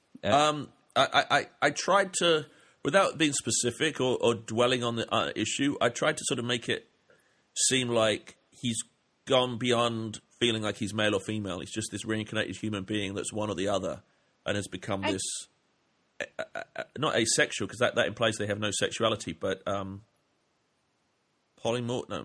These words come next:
Speaker 2: polymorphous, that's, that's, I don't know, I don't know. You know, m-, both sexes at once.
Speaker 1: Mm-hmm. And that's what he says.
Speaker 3: I,
Speaker 1: It
Speaker 3: I
Speaker 2: Go on, Sarah, what?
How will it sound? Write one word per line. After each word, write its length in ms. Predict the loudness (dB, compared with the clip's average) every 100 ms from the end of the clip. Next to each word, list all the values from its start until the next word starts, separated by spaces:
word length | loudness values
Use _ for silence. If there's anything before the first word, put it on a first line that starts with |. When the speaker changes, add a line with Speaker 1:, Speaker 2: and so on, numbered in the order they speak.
| -10
Speaker 2:
polymorphous, 520 | -10 -10 -10 -14 -10
that's, 160 | -10 -8
that's, 260 | -8 -8 -10 -10
I 40 |
don't 140 | -8
know, 40 | 0
I 120 | 2
don't 140 | 0 -4
know. 120 | -12 -8
You 100 | -2
know, 240 | -2 -2 -6 _ _
m-, 160 | -8 -8 _ _ _ 0
both 180 | 2 2
sexes 400 | 0 -2 -2 -8
at 100 | -6
once. 300 | -8 -10 -8
Speaker 1:
Mm-hmm. 180 | -6 -8 -10 _ _ _ _ _ -6
And 100 | 0
that's 160 | 0 0
what 60 |
he 60 | -2
says. 160 | 0 0
Speaker 3:
I, 60 | 0
Speaker 1:
It 120 | -2
Speaker 3:
I 140 | -4 -6 _ _ _ _
Speaker 2:
Go 140 | -2 0
on, 160 | -2 -2
Sarah, 260 | 2 2
what? 200 | 0 -4